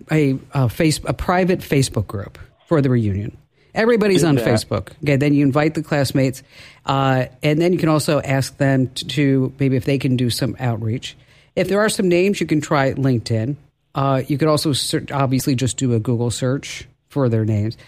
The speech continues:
Speaker 1: Um, there's also classmates dot com. There's alumni sites. But I'll tell you about a website. And what I'm gonna do is, I'm, have you heard about Family Tree now?
Speaker 2: I have not.
Speaker 1: Okay, here's what I want you to do.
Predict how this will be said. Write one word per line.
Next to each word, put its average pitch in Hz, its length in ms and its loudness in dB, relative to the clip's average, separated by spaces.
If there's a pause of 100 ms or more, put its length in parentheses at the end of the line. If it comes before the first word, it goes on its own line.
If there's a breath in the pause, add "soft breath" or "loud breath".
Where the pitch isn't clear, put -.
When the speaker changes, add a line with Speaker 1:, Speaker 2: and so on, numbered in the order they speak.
(320 loud breath)
Speaker 1:
Um, 147 520 2
there's 170 180 2
also 170 240 2
classmates 147 540 -2
dot 139 200 0
com. 135 360 0
There's 127 220 -4
alumni 147 500 0
sites. 135 560 -4 (420 soft breath)
But 175 140 0
I'll 175 80 0
tell 254 160 0
you 339 140 2
about 180 260 2
a 139 40 2
website. 139 720 0 (440)
And 143 340 0
what 170 140 0
I'm 220 80 0
gonna 240 160 0
do 180 160 2
is, 139 120 2
I'm, 131 300 0 (460)
have 202 180 -2
you 339 220 2
heard 285 280 2
about 180 320 2
Family 156 340 2
Tree 151 260 2
now? 131 320 2 (1400 loud breath)
Speaker 2:
I 107 140 0
have 113 120 0
not. 95 420 -2
Speaker 1:
Okay, 156 280 0
here's 254 260 0
what 294 80 2
I 269 40 2
want 220 220 0
you 165 80 0
to 123 140 -2
do. - 60 -10